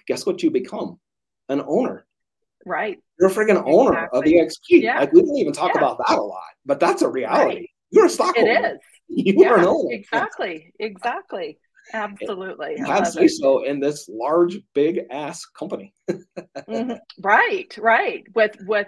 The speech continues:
Speaker 2: mega agents that I'm just so over the top impressed with, you know,
Speaker 1: Yeah.
Speaker 2: and so excited to learn from them. So.
Speaker 1: Well, and that's another, I mean, gosh, I love talking these things 'cause I just keep going on and on and on, but that's another
Speaker 2: <laughs>
Speaker 1: value that, like, you're seeing, I hope,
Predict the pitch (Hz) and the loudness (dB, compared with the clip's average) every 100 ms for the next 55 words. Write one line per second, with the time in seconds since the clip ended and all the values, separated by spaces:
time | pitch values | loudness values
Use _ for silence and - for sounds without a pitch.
0 | - 190 226 269 277 - 214 220 202 160 | -8 -4 -2 -2 -4 -4 -4 -6 -10 -14
1 | 143 - 175 170 175 190 180 - 226 220 | -16 -10 -8 -8 -12 -16 -18 -8 -6 -6
2 | - 196 190 190 - 170 180 175 - 208 | -10 -14 -14 -16 -12 -14 -14 -20 -12 -8
3 | 175 - _ 190 156 - _ 196 175 175 | -8 -10 _ -14 -14 -14 _ -12 -6 -6
4 | 175 - - 170 _ - 233 226 - - | -6 -10 -12 -12 _ -8 -4 -4 -6 -8
5 | 196 180 180 202 156 151 156 156 147 107 | -6 -8 -12 -14 -14 -16 -16 -16 -14 -14
6 | 80 - _ 165 165 147 170 175 - 165 | -14 -18 _ -8 -2 2 2 0 -6 -8
7 | 170 156 160 214 233 139 139 147 151 160 | -8 -6 -8 -6 -6 -6 -6 -6 -4 -2
8 | 156 160 165 175 135 139 156 135 165 139 | -2 0 0 -2 -4 -8 -8 -6 -6 -8
9 | 131 147 156 147 - 127 117 113 139 147 | -6 -4 -4 -6 -8 -8 -8 -8 -6 -6
10 | 127 131 131 123 160 170 120 - 165 - | -6 -6 -8 -4 -2 -2 -4 -4 -4 -2
11 | 156 143 302 - 170 247 311 - 139 131 | -2 0 -4 -4 -4 -2 0 0 -2 -4
12 | 131 - 135 139 - _ _ 123 180 - | -6 -8 -6 -6 -10 _ _ -6 -4 -4
13 | - 165 247 147 123 131 147 147 151 | -8 -6 -6 -6 -8 -6 -2 -2 -4